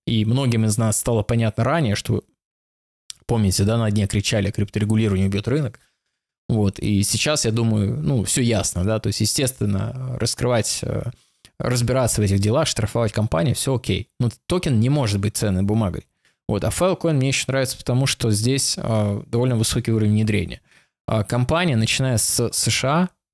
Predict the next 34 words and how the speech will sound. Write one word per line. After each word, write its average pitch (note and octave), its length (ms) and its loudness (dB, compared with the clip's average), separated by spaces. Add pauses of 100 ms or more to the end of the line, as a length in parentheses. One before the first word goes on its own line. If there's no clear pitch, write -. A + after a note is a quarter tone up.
от B2 120 0
С - 120 -2
Ш A2+ 320 0
А, A2 40 2
С - 160 -2
Ш A2 220 0
А, G#2+ 200 0 (420)
причем A2+ 340 0
государственные A#2 1080 0 (200)
компании C3+ 440 2
используют, A#2 580 0
э, A2 180 2
технологии A#2+ 460 0
Filecoin. G2+ 540 -2 (640)
То A#2+ 60 -2
есть, A2 140 -2
начиная A#2+ 320 0
с - 80 0
С A#2 80 0
Ш F3 160 0
А, F3+ 40 2
Европа B2+ 380 0
плюс, B2 420 0
э, G#2 280 2
Азия, G2+ 400 2 (560)
Гонконг, A2+ 640 0
до B2+ 180 0
Гонконга. G#2+ 600 -2 (1300)
От A2+ 120 -2
Штатов F#3+ 400 0
до A#2 120 2
Гонконга. - 480 -2 (100)
Используют C#3 460 2
Filecoin. A#2+ 500 -2